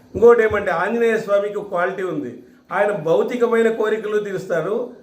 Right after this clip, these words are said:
ఆధ్యాత్మికమైన కోరికలు తీరుస్తారు. ఈయన డ్యూయల్ రోల్ అనమాట, వన్ ప్లస్ వన్ ఆఫర్ ఉన్నట్లు ఈయన మనకి. వేరే వాళ్ళు అట్లా లేరు, వేరే వాళ్ళు అట్లా లేరు. కొంతమంది భౌతిక కోరికలే తీరుస్తారు,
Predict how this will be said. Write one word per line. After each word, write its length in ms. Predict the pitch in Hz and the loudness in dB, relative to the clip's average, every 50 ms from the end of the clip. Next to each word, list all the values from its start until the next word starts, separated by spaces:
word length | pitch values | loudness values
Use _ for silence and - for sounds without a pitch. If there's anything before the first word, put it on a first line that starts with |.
| _ _ - | _ _ -2
ఆధ్యాత్మికమైన 920 | 165 202 254 233 233 254 240 233 240 220 220 214 - - 208 208 196 185 | 0 2 2 4 6 4 6 4 4 -2 -4 -2 -2 -2 -4 -2 -4 -4
కోరికలు 440 | - 180 185 185 180 160 180 180 175 | -4 -6 -6 -6 -6 -8 -8 -8 -8
తీరుస్తారు. 440 | 160 151 156 143 - - 156 135 131 127 139 - | -6 -6 -8 -8 -8 -8 -12 -12 -12 -12 -14 -10
ఈయన 120 | 165 185 175 | -6 -6 -6
డ్యూయల్ 380 | 160 156 202 226 240 247 240 214 196 | -6 -4 2 6 6 6 6 4 0
రోల్ 160 | 196 180 180 | -2 -2 -2
అనమాట, 240 | 175 175 170 175 - - - - - _ _ - | -4 -8 -12 -14 -18 -18 -20 -20 -20 _ _ -6
వన్ 240 | 156 180 202 214 220 | -4 -4 -4 -4 -4
ప్లస్ 240 | 233 226 220 220 208 | -4 -4 -4 -4 -4
వన్ 180 | 214 196 190 | -6 -4 -2
ఆఫర్ 260 | 190 185 180 185 180 | -2 -4 -4 -4 -6
ఉన్నట్లు 360 | 180 175 170 165 165 160 151 147 | -8 -6 -6 -8 -8 -8 -12 -12
ఈయన 100 | 123 - - - - _ _ _ - | -14 -14 -16 -20 -20 _ _ _ -10
మనకి. 180 | 156 147 - - - - _ _ _ _ _ _ 156 | -10 -10 -10 -12 -20 -20 _ _ _ _ _ _ -6
వేరే 240 | 175 202 220 233 | -2 2 4 4
వాళ్ళు 240 | 233 233 226 220 208 | 4 4 4 4 4
అట్లా 220 | 202 202 - 190 175 | 2 -2 -4 -8 -6
లేరు, 220 | 175 175 160 - - - - - - _ _ _ _ - - _ - - - - - - - - - - - | -4 -4 -6 -6 -8 -14 -20 -20 -20 _ _ _ _ -20 -20 _ -20 -20 -20 -20 -20 -20 -20 -20 -20 -20 -12
వేరే 260 | 147 165 190 208 214 | -8 -6 -2 2 2
వాళ్ళు 300 | 214 214 208 196 196 196 | 4 6 6 4 4 2
అట్లా 160 | 185 - 180 180 | 0 -4 -6 -4
లేరు. 240 | 180 165 147 - - - - - - - | -4 -4 -4 -4 -6 -12 -18 -20 -14 -8
కొంతమంది 360 | - 151 151 165 170 175 180 | -8 -6 -2 -2 -2 -2 -2
భౌతిక 420 | 160 151 - - - - 190 - - | -2 0 0 0 0 0 -2 -4 -2
కోరికలే 360 | 180 175 175 170 180 185 190 | -2 -2 -2 -2 -4 -4 -4
తీరుస్తారు, 540 | 185 170 160 160 - - 151 135 127 - | -4 -4 -6 -6 -6 -6 -6 -6 -6 -6